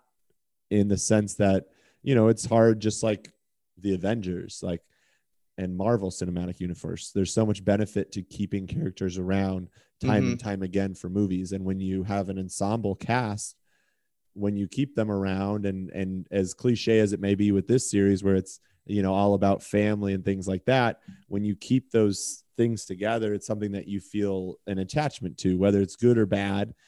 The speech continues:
Speaker 1: You know, it's the same reason some people watch certain T V shows for a decade and things like that. You, even, even when maybe the show's not as good as maybe it was in the beginning. And I think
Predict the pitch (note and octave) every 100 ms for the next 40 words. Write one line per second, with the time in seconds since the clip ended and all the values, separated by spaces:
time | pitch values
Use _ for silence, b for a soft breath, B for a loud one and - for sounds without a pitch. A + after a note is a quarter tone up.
0 | b b F#2+ F#2+ G2+ - G2+ - G#2+ G#2
1 | G#2+ G#2 G#2 - G#2+ A2 G2+ G2+ G2+ G#2
2 | - - A2+ G#2+ G#2+ - D#3 B2 - G2+
3 | G2 F2+ - F#2 F2 _ _ _ _ _
4 | - G2 F#2+ G2 - F#2 F2 F2+ F#2+ -
5 | G2 F#2 F#2+ F#2 F#2 - F#2 F2+ F2 F#2+
6 | G2 F#2+ F#2+ - A#2 A2+ A#2 A2+ - C3
7 | A#2+ A#2 B2+ B2+ A2 A2 G2+ G2+ G2 b
8 | b b G#2 - A2+ G#2 F#2 G2+ G2+ F#2
9 | A2 G2+ F#2+ F2+ G2 G2 F#2+ F#2+ G2 F#2
10 | F#2 F2+ F#2 G2 F#2+ F#2 F#2 G2+ G#2+ C3
11 | A2